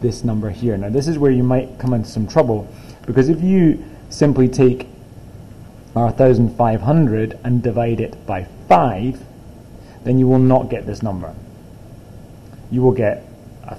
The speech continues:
a number which is too small. Yeah, it will give you up to five, it will give you three hundred. However, what we're missing here is the fact that this has been stated in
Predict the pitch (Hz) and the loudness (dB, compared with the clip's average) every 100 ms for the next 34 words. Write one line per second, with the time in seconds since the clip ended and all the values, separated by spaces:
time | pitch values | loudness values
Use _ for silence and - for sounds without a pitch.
0 | - 123 113 104 104 107 - 120 - 127 | -6 -4 -2 -4 -8 -14 -8 -8 -4 -4
1 | 98 76 - - - - 101 120 - 104 | -4 -6 -16 -20 -20 -16 -8 -6 -8 -10
2 | 104 104 - 117 107 - - - 110 98 | -10 -10 -10 -10 -10 -10 -14 -6 -6 -6
3 | - 117 107 107 104 98 117 95 113 85 | -8 -10 -6 -6 -8 -8 -6 -4 -4 -6
4 | - - - - - - - - - - | -12 -20 -20 -20 -20 -20 -20 -20 -20 -20
5 | - - - - - - - - - - | -20 -20 -20 -20 -20 -20 -20 -20 -20 -20
6 | - 110 185 127 127 135 139 127 123 180 | -4 2 4 6 4 2 2 2 2 2
7 | - 135 107 110 110 120 - 120 - 98 | 2 0 0 -2 -4 -6 -4 -4 -6 -4
8 | 139 156 139 123 123 - 120 107 110 - | -4 -4 -6 -4 -4 -4 -4 -2 -6 -8
9 | - - - - 120 113 208 | -20 -20 -20 -10 -4 -2 -2